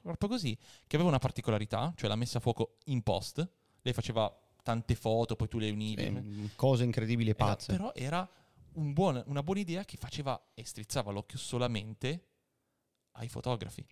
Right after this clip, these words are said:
Speaker 2: Per caso ti ricorda qualcosa questa caratteristica?
Speaker 1: Ce l'ho io, ce l'ho io un'altra macchina.
Speaker 2: Perché a me ricorda qualcosa questa caratteristica.
Speaker 1: La Leica M undici?
Speaker 2: No.
Speaker 1: La, la Sony R X, l'iPhone?
Speaker 2: Che con la Cinematic Mode ti permette di modificare la messa a fuoco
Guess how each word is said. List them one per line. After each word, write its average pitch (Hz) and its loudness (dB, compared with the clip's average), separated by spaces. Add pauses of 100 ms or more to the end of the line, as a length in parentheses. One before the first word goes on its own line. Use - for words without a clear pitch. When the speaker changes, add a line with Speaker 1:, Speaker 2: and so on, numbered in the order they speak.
Speaker 2:
Per - -4
caso 107 2
ti 110 -2
ricorda 107 2
qualcosa 110 4
questa 107 2
caratteristica? 110 2
Speaker 1:
Ce 208 6
l'ho 208 8
io, 135 4
ce - -2
l'ho 175 4
io 175 4
un'altra 123 2
macchina. 107 2 (240)
Speaker 2:
Perché 117 2
a - 6
me 139 6
ricorda 117 4
qualcosa 104 6
questa 98 0
caratteristica. 98 -2
Speaker 1:
La 113 2
Leica 113 0
M 110 -2
undici? 117 -2
Speaker 2:
No. 165 4 (520)
Speaker 1:
La, 117 4 (160)
la 120 2
Sony 135 2
R 131 0
X, - -12
l'iPhone? 139 0 (340)
Speaker 2:
Che 117 0
con 117 -2
la 113 4
Cinematic 113 2
Mode 113 6
ti - -2
permette 107 4
di 107 2
modificare 110 4
la 107 4
messa 113 2
a 107 2
fuoco 107 0